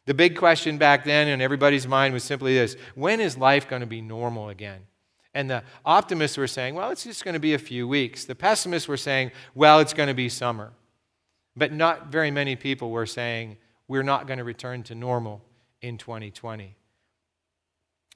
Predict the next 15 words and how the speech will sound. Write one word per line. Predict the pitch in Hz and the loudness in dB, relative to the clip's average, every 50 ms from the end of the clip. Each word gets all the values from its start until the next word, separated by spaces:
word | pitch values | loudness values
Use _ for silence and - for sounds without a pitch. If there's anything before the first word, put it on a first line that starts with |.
| _ _ | _ _
Reactions | 123 131 135 135 143 156 156 - - 160 151 - | -2 2 4 6 6 6 4 0 -4 -8 -8 -6
to | - 147 | -6 -4
the | 131 127 | -4 -2
imposed | 123 120 113 - 139 135 135 139 131 131 | -4 -4 -4 0 2 4 4 4 2 0
suspension | - 117 - - 135 135 135 127 - 135 120 | -6 -10 -10 -6 -4 -4 -4 -6 -8 -10 -10
of | 117 104 104 | -10 -10 -2
life | 110 117 123 131 139 127 - 131 | 4 6 6 6 6 4 2 -4
as | 117 120 123 113 - | -6 -6 -6 -8 -8
we | 113 117 117 | -10 -12 -12
knew | 117 120 127 139 147 143 131 | -10 -6 -2 2 4 4 4
it | 123 117 117 120 - - - _ _ _ _ _ _ | 4 2 0 -4 -10 -20 -20 _ _ _ _ _ _
re-, | 117 120 120 120 120 113 - | -4 -2 -2 -2 -2 -4 -6
<laughs> | 165 147 | -6 -8
reached | 131 127 135 143 135 - - - | -6 -4 -4 -4 -4 -6 -6 -6
from | 135 127 123 | -6 -6 -6